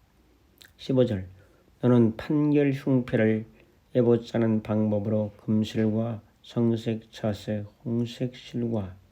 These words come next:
가늘게 꼰 배실로 정교하게 짜서 만들되." 십육 절, "길이와 너비가 한 뼘씩 두 겹으로 네모 반듯하게 하고." 십칠 절, "그것에 네 줄로 보석을 물리되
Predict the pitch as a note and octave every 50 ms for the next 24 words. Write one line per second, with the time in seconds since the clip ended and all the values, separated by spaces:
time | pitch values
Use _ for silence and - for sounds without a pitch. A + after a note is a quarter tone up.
0 | _ _ _ _ _ _ _ _ _ _ _ - - A#2 A2 G#2 G#2 G2+ G#2 G2+
1 | F#2 G2 - G#2 G#2 G2+ G2 F#2+ G#2+ G2 G2+ A2+ G#2 G#2 G#2 G#2 G#2 G#2 - -
2 | G#2 G#2 A2 A#2 A#2+ A#2 B2 A#2 A#2 A#2 A2+ A#2 C3+ C3+ C3+ C3 C3 - - -
3 | - - - - - A2+ G#2+ - - A2+ G#2+ G#2 G2+ - - - - G#2+ G#2 G2+
4 | G2+ G2 G2+ F#2+ - G2 F#2 - - - _ _ _ _ _ _ _ _ - -
5 | B2+ B2 A#2 A2+ - - G2+ F2+ E2+ - - - _ _ _ _ _ _ _ _
6 | _ _ - - - A2+ G#2 A2 G#2+ G#2 G#2+ G#2 G2+ G2+ G2+ G2+ G#2+ - _ _
7 | _ - - A2 A2 A2+ A2 G#2 G#2+ G#2+ G#2+ G#2 G#2 - - - C#3 D3 C#3+ C#3
8 | C#3+ - C#3+ C3+ B2+ A#2+ - - - B2+ A2+ - - _ _ - - - A#2+ B2
9 | C#3+ C#3+ D3 C#3 B2+ C3 B2+ C3+ C3 C3 C3+ C3+ - - - - - A#2+ A2+ A2
10 | A2 G#2 G#2 - - - A2+ A#2+ B2 - - - _ - - A#2+ A#2 A#2 A2 F#2
11 | G2 G#2+ G#2 G#2+ A2 B2 C3 - - - - _ _ _ _ _ _ - - C3+
12 | C3+ - - B2+ A#2 - - A2 F#2+ F2 - - _ _ _ _ _ _ _ _
13 | - A2+ A#2 A2 A2 - A2+ G#2 G#2 G2+ A2+ A2+ A#2+ A#2 A#2 B2+ A#2 B2 A#2+ B2
14 | B2 A#2+ A#2 A#2+ - - A2+ G#2+ - - A2+ A2 G#2 G#2+ G#2+ A2+ G#2+ G2+ G#2 F#2+
15 | G2+ G#2 G2+ F#2+